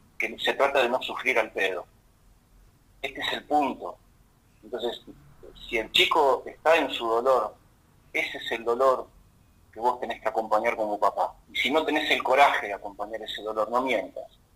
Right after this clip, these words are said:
Sacá coraje de algún lugar del alma, porque lo tenés, porque sos papá, porque sos mamá, y dale una explicación sencilla, y abrazalo fuerte,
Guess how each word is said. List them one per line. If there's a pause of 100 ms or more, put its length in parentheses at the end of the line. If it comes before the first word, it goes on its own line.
(960)
Sacá
coraje
de
algún
lugar (240)
del
alma,
porque
lo
tenés,
porque
sos
papá,
porque
sos
mamá, (760)
y
dale
una
explicación
sencilla, (360)
y
abrazalo
fuerte,